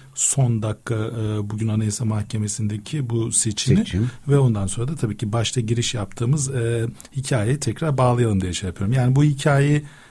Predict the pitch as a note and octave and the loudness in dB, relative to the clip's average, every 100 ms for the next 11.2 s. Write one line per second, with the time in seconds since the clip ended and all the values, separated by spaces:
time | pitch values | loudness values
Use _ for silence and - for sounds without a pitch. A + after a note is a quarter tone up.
0 | - B2+ B2 B2 C3+ - - C3+ B2+ C3+ | -6 0 2 2 0 -4 0 0 2 2
1 | C3+ C3 C3 C3+ B2+ C3 C3 D3+ F3+ C#3 | 4 4 4 2 0 2 0 -2 -2 0
2 | F#2+ - G#2+ - C3 B2 B2 B2+ B2 B2+ | -2 -4 -6 -4 -2 0 2 2 2 2
3 | C3+ A#2+ B2 B2 A#2+ - - A#2+ G#2 - | 0 -2 -2 -4 -8 -12 -6 -4 -4 -4
4 | - B2+ D3 C#3+ - G#2+ G2+ A#2 A2+ A#2 | 0 2 2 2 0 -2 0 0 0 0
5 | A2+ A2+ A#2+ C#3+ C#3 C3 G2+ G2 - C3+ | 0 0 2 4 4 4 2 -4 -4 -4
6 | D3 G2+ A2 A#2+ A#2 A#2+ A#2+ B2+ A2 G#2 | -2 0 0 0 0 -2 -2 -2 0 -2
7 | G#2 - - G#2+ A#2+ A#2 - A2 G#2 A#2 | -4 -6 -6 -6 -4 -4 -4 -6 -4 -4
8 | A#2 A2+ - - - - B2 A#2 A#2+ - | -4 -6 -10 -18 -20 2 4 6 4 2
9 | E3 F3 - B2+ C#3+ F#3+ D#3 C#3 C#3 D3+ | 2 2 2 4 4 4 4 2 2 0
10 | D3 D3+ E3 E3 C3 C3 E3 G3+ D3+ D3 | 2 2 2 2 2 0 2 2 4 8
11 | D3+ | 8